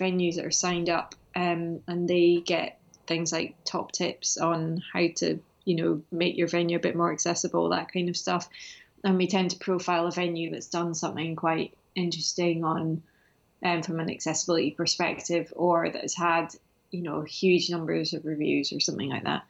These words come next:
So that's a monthly venue newsletter that we do as well. Um, and there are a lot of venues that are taking accessibility really seriously, or chains of venues. Um,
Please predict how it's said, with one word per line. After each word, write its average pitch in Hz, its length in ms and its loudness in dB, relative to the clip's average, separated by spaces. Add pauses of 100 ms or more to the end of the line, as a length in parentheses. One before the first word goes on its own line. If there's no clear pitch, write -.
(360)
So 170 200 2
that's 170 220 0
a 165 40 -2
monthly 165 480 0
venue 151 320 -4
newsletter - 640 -4
that - 120 0
we 165 60 0
do 151 160 2
as 147 140 2
well. 151 360 4 (840)
Um, 175 420 4
and 190 140 6
there 202 120 6
are 247 180 6
a 240 100 4
lot 254 260 2
of 240 60 -8
venues 214 400 0
that - 120 -6
are 190 80 -2
taking 185 360 -2
accessibility 175 680 2
really 170 260 6
seriously, 190 600 4
or 170 100 0
chains 180 400 0
of 170 80 -8
venues. 170 520 -2 (600)
Um, 170 580 2